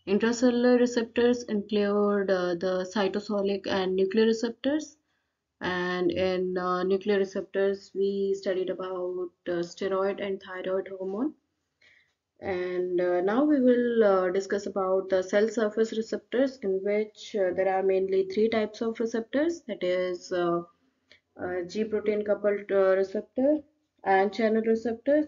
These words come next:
and, uh, enzyme linked, uh, receptors, uh, out of which, um, today we will solely focus on, uh, G P C R, that is G protein coupled receptor.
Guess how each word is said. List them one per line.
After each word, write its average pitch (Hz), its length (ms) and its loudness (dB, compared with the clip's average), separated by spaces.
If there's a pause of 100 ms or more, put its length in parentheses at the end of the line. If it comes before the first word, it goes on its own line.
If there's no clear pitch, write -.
and, 180 580 -4
uh, 170 160 0 (460)
enzyme 202 440 2
linked, 240 460 -4
uh, 202 240 0
receptors, 240 720 -6 (540)
uh, 175 320 -4
out 190 180 0
of 220 160 2
which, 254 480 0
um, 185 580 0 (280)
today 226 260 6
we 220 140 4
will 208 180 0
solely 220 460 0
focus 214 400 -6
on, 196 520 0
uh, 180 320 -2 (1400)
G 202 180 -4
P 208 140 -4
C 202 240 -4
R, 247 160 0
that 208 180 -6
is 175 200 -4
G 190 120 -2
protein 190 380 -4
coupled 190 360 -4
receptor. 180 540 -6